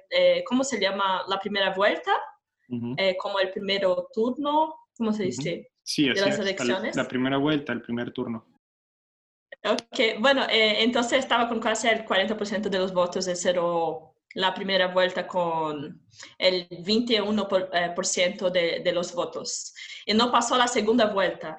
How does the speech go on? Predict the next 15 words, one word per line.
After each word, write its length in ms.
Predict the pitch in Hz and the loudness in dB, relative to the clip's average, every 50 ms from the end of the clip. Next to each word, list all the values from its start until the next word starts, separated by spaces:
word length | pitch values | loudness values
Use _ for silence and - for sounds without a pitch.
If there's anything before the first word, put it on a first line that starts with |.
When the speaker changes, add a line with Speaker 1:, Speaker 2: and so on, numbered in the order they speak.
| - - - | -6 -6 -6
Speaker 1:
Entonces, 480 | 190 - 208 208 - 262 247 247 - - 180 | -4 -2 -2 0 0 0 -2 -2 -2 -2 0
a 60 | 185 | 0
la 80 | 202 202 | 0 0
segunda 280 | - 220 208 214 214 | 0 -2 0 0 0
vuelta 280 | 196 196 202 196 220 220 | 0 0 -2 -2 -2 -4
fueron 400 | 220 - 214 196 190 196 190 170 | -2 0 2 2 2 2 2 0
Dilma 280 | 202 220 240 240 214 202 | 2 2 4 4 2 2
Rousseff, 480 | 190 185 - - 233 349 - - - | 0 -2 0 0 0 0 0 -2 -4
la 140 | 233 196 - | -4 -2 -2
candidata 720 | - 196 185 185 185 - - 180 175 175 - 185 180 - - _ _ _ _ _ - | -2 -2 -2 -4 -4 -6 -4 -4 -4 -4 -4 -6 -8 -8 -12 _ _ _ _ _ -2
más 240 | 214 190 185 - - | 0 0 0 0 0
a, 240 | 175 165 156 143 | 0 0 2 2
a 60 | 170 175 | 2 2
la 80 | 175 | 2
izquierda, 560 | 180 180 - - - 226 233 262 262 311 370 | 0 0 -4 -4 0 2 2 2 2 0 0